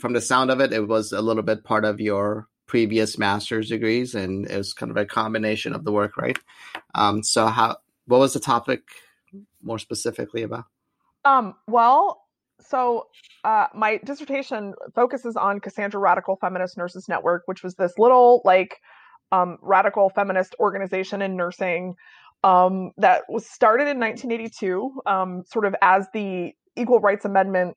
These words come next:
Speaker 2: like, the sun set on the Equal Rights Amendment in, uh, June of nineteen eighty-two, the American Nurses Convention took place in D C. So there was these, like, two huge events going on: the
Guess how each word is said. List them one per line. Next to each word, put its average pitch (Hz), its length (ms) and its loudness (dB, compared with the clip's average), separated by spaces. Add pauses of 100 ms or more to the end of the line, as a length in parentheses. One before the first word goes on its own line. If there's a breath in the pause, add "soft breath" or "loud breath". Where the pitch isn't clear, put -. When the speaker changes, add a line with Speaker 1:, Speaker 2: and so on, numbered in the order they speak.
(140)
Speaker 2:
like, 185 160 0
the 185 80 -4
sun 190 240 0
set 196 260 2
on 214 140 2
the 185 120 -4
Equal 196 200 0
Rights 196 240 2
Amendment 185 460 -4
in, 175 280 -10
uh, 165 300 -4
June 202 260 -6
of 190 140 -6
nineteen 190 320 -8
eighty-two, 202 560 0 (260 loud breath)
the 226 60 6
American 226 380 6
Nurses 202 280 2
Convention 185 500 0
took 175 200 -2
place 170 240 0
in 170 80 -4
D 156 160 -4
C. 139 280 -4
So 185 300 0
there 190 160 4
was 185 140 2
these, 196 180 -2
like, 180 180 2
two 269 360 4
huge 269 640 2
events 208 320 0
going 190 240 0
on: 170 200 2
the 170 220 4